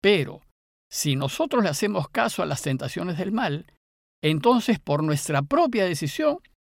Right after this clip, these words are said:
estaremos impidiendo que la bendición de Dios sea eficaz. El relato concluye diciéndonos que noticias de él iban llegando a todos los lugares de la comarca, pues aunque Jesús nunca buscó la fama,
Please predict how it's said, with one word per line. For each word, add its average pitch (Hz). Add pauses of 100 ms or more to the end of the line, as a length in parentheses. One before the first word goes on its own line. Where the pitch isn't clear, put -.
(140)
estaremos 196
impidiendo 165 (320)
que 160
la 147
bendición 135
de 160
Dios 208 (180)
sea 151
eficaz. - (720)
El 151
relato 214
concluye 196
diciéndonos 160
que 147
noticias 160
de 180
él 202
iban 196
llegando 180
a 156
todos 226
los 180
lugares 160
de 147
la 135
comarca, 127 (380)
pues 131
aunque 135
Jesús 170
nunca 190
buscó 160
la 160
fama, 151